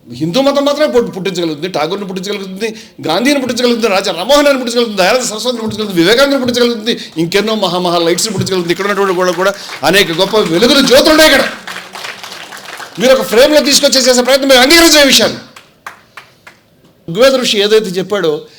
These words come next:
రానివ్వండి ఆలోచనలని. ఆ ఆలోచనలు, ఆక్రమణలను అంగీకరించాం, దుర్మార్గాన్ని అంగీకరించాం, దౌష్ట్యాన్ని అంగీకరించాం, కానీ ఆలోచనలు అంగీకరిస్తాం. ఈ ఆలోచనలు తీసుకున్నాం కాబట్టి prophet of equality అని మహమ్మద్ ప్రవక్తని వివేకానందుడే కీర్తించాడు. భారతదేశానికి వేదాంత మేధస్సు ఇస్లాం శరీరం కావాలని చెప్పాడు ఆయన.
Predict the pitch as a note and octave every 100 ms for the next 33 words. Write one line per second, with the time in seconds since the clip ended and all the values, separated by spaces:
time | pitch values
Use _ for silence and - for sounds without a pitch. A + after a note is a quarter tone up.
0 | - - C3 C#3+ E4+ F4 D#4+ B3 A#3+ A#3
1 | G3+ E3+ C3+ - _ _ - C3 F3 A#3+
2 | A#3+ A3+ G#3 F#3 F3+ - - - C3 -
3 | D4 D4 C#4 A3+ A3 G3 F3 C3+ A2 _
4 | _ - B2+ E3 B3+ D4+ C#4+ C4+ A#3+ A#3+
5 | A3 D#3+ D3+ B2+ G3+ B3 E4 D#4 C#4 B3
6 | G#3+ F3+ D#3+ E3 D3 C#3 F#3+ G#3+ D3+ B2
7 | A2+ A2 - - _ _ _ _ D#3+ F3+
8 | C#4 C#4+ C#4 A3+ A#3+ C#4+ C4 B3 A#3+ A#3
9 | A3 B3 B3 G#3 A3+ C#4+ C#4 B3+ A#3+ A#3
10 | G3 A#3 G#3 A3 F3+ G#3 F3+ E3+ - _
11 | C#3+ E3+ G#3+ G#3+ G3+ F#3+ F3+ D#3+ C3+ C#3+
12 | B2+ B2 - - - - C3+ F3 F3 G#3+
13 | C4+ B3+ G#3+ G3+ B3 B3 A#3 C#4 C4 B3
14 | D4+ D#4 A#3+ D#4+ E4+ D4+ C#4 C4+ A#3+ B3
15 | G3